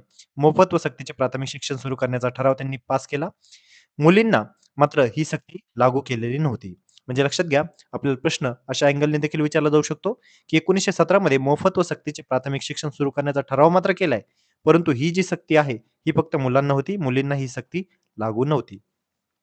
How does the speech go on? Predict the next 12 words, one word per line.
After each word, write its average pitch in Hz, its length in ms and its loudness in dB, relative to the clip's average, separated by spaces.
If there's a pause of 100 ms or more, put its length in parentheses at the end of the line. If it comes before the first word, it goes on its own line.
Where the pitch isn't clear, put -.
(880)
सात 180 220 8 (100)
ते 202 60 2
चौदा 180 300 4
या 127 160 4
वयातील 143 400 4
मुलांना 131 380 0 (320)
शाळेत 151 300 6
पाठवणे 143 420 2
हे - 380 -4
बंधनकारक 143 640 4
केले 120 220 -2
होते. 95 220 -8